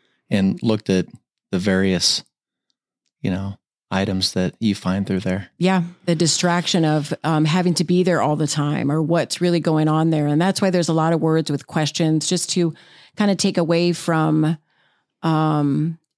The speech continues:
Speaker 2: maybe what's happening in the very moment that's uncomfortable, to remind you that there is a space where things can be a little bit lighter. And we've heard a lot about that, where the people that are there in the,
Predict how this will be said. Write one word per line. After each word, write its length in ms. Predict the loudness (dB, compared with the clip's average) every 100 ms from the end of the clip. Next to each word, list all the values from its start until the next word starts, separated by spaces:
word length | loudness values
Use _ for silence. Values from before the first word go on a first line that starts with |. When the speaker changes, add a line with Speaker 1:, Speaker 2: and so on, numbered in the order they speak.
| 0
Speaker 2:
maybe 420 | 2 4 2 2
what's 180 | 0 0
happening 440 | -2 0 0 2
in 80 | 2
the 60 | 2
very 240 | 2 2
moment 500 | 2 2 2 0 -2
that's 240 | -4 -6 -4
uncomfortable, 800 | 0 0 2 0 0 -2 0 -2
to 220 | -2 0
remind 460 | 2 2 2 2 0
you 180 | 0 0
that 300 | -2 -4 -2
there 180 | -2 -2
is 140 | -2
a 40 |
space 420 | -4 -2 -2 -2 -2
where 400 | -2 0 -2 -6 _ _ _ -2
things 220 | 0 2
can 120 | 2
be 100 | 2
a 60 | 2
little 180 | 0 -2
bit 180 | -2
lighter. 380 | -2 -2 0 -2
And 240 | 0 0 2
we've 160 | 0
heard 280 | 0 0 2
a 40 |
lot 220 | 0 0 0
about 280 | -2 -4
that, 200 | -4 -4
where 140 | -2 -2
the 80 | -2
people 260 | -4 -2
that 140 | 0 0
are 80 |
there 320 | 0 0 2 0
in 220 | 0 0
the, 220 | 0 -4